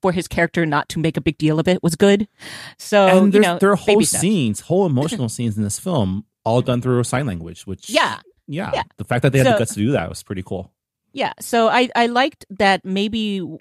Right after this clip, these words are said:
Speaker 1: some of the biggest takeaways from this film were, you know, visual, that weren't, like, the dialogue was kinda eh. So, <laughs> you know, maybe it was for the best, um,
Speaker 2: Yeah.
Speaker 1: that we got the anime, we got, uh, this character, uh, who's played by Mila.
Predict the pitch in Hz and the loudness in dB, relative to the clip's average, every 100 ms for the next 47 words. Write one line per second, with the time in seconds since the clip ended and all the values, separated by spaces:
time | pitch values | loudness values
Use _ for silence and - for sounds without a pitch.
0 | _ _ - - 214 185 - 170 175 - | _ _ -8 -4 -2 -2 -2 -2 -2 -4
1 | 175 - 151 151 147 - 143 139 - 175 | -8 -6 -4 -4 -6 -8 -10 -10 -8 -4
2 | 165 151 143 139 151 147 143 139 - _ | -2 -4 -6 -8 -6 -4 -6 -8 -12 _
3 | - 147 120 - 165 185 175 - - - | -12 -10 -10 -8 -4 -2 -4 -8 -14 -2
4 | 165 156 165 156 - 151 - _ _ - | 0 2 0 -2 -4 -4 -6 _ _ -6
5 | 247 294 269 226 190 - 180 160 175 165 | 2 4 4 2 0 -2 -2 -2 -2 -4
6 | - _ _ _ - 220 190 180 - - | -6 _ _ _ -4 2 4 4 2 -6
7 | - 330 - 247 247 233 208 - 233 233 | 2 4 4 2 2 -2 -2 -2 -2 0
8 | 226 - 175 160 156 214 - - - - | 0 0 -2 0 -2 -4 -10 -18 -14 -12
9 | 269 180 170 165 156 156 - 170 _ - | -8 -2 0 2 0 -6 -12 -20 _ -10
10 | 165 165 160 160 165 - 160 160 156 156 | -2 0 0 0 -2 -2 -2 -2 -2 -4
11 | 151 151 151 165 156 - - 156 143 139 | -4 -4 -2 0 -2 -4 0 0 0 -4
12 | - 165 165 - 170 156 160 147 135 147 | -6 -6 -6 -4 -4 -4 -6 -8 -6 -8
13 | 147 165 160 - 151 151 151 147 139 | -6 -6 -8 -8 -6 -4 -2 -4 -4